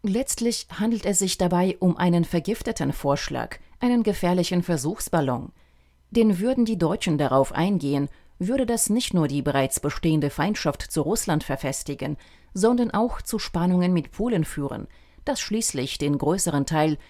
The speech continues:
des ehemaligen Ostpreußens besitzt. Reaktionen von offizieller deutscher Seite auf diesen Aufsatz sind nicht bekannt. Auch nicht, wie Fritzens deutsche Offizierskameraden im Baltikum darauf reagierten.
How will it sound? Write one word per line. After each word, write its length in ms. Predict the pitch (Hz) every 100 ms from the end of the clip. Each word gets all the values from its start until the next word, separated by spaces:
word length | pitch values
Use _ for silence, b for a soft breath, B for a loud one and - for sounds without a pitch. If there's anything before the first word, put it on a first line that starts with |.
| b
des 160 | 254 247
ehemaligen 600 | 214 196 185 185 170 170
Ostpreußens 760 | 170 170 - - 139 139 135 -
besitzt. 540 | 139 120 - - - b b b b b _
Reaktionen 680 | 185 175 - - 226 208 135
von 220 | 147 147
offizieller 640 | 143 135 - 160 190 135
deutscher 380 | 117 123 - 139
Seite 460 | 143 160 170 165
auf 180 | 147 143
diesen 300 | - 135 135
Aufsatz 560 | - 170 - 160 156 - b
sind 300 | - 269 240
nicht 240 | 160 131 -
bekannt. 480 | 190 - - - b b b b -
Auch 260 | 262 -
nicht, 340 | 214 214 - - b b
wie 300 | 190 233 262
Fritzens 580 | - - 143 - 147 -
deutsche 360 | 143 135 - -
Offizierskameraden 1120 | - 147 - 190 180 160 156 151 139 147 156 B B
im 180 | 254 190
Baltikum 540 | 156 214 185 151 135
darauf 420 | 151 135 131 -
reagierten. 640 | 135 143 139 131 117 127